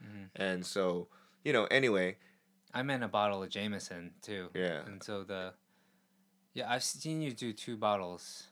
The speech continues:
Speaker 2: Yeah. I think, I think
Speaker 1: Close
Speaker 2: it's
Speaker 1: to two bottles.
Speaker 2: I think,
Speaker 1: Yeah.
Speaker 2: number one, I've,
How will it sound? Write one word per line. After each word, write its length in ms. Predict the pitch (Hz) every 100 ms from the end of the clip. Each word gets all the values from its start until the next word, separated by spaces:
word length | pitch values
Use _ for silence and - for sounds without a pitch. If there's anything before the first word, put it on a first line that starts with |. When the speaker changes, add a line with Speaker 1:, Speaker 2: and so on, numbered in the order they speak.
| 95
Speaker 2:
Yeah. 200 | 90 65 - _ _ _ _ - -
I 80 |
think, 180 | 139 165
I 60 | 131
think 200 | 156 143
Speaker 1:
Close 240 | 131 113
Speaker 2:
it's 120 | 113 -
Speaker 1:
to 80 |
two 60 | 101
bottles. 520 | 98 92 90 95 - 95
Speaker 2:
I 80 |
think, 180 | 113 151
Speaker 1:
Yeah. 40 | 117
Speaker 2:
number 260 | 110 113
one, 320 | 101 92 98 107
I've, 280 | 92 87